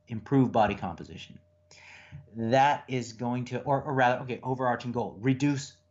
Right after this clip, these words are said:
body fat. There are many, many ways to skin that cat.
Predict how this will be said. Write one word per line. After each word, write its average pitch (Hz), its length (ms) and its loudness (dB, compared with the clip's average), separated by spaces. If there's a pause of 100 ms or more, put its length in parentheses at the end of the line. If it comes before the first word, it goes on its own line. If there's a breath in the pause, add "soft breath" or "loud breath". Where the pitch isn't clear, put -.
(100)
body 110 240 2
fat. - 300 -14 (840 loud breath)
There 117 220 0
are 120 160 2
many, 127 440 4
many 127 220 4
ways 113 420 2
to 110 200 -6
skin 113 400 -2
that 95 240 0
cat. - 440 -4